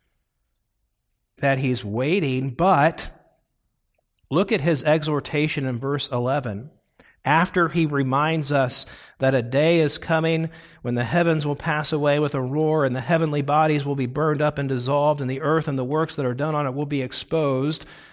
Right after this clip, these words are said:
Okay, so Peter, what do we do? Well, verse eleven, "Since all these things are thus to be dissolved,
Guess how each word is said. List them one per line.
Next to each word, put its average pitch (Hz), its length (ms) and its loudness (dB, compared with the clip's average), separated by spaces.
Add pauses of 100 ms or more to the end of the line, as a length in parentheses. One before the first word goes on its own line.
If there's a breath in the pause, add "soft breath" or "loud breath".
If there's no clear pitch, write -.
Okay, 165 340 2
so 170 180 2
Peter, 165 320 2
what 147 160 2
do 165 80 2
we 147 160 2
do? 151 340 2
Well, 147 280 2
verse 165 340 2
eleven, 151 500 2
"Since 143 380 -2
all 180 300 6
these 175 320 0
things 170 480 0
are 139 240 2
thus 160 360 0
to 147 120 -2
be 156 200 0
dissolved, 151 640 0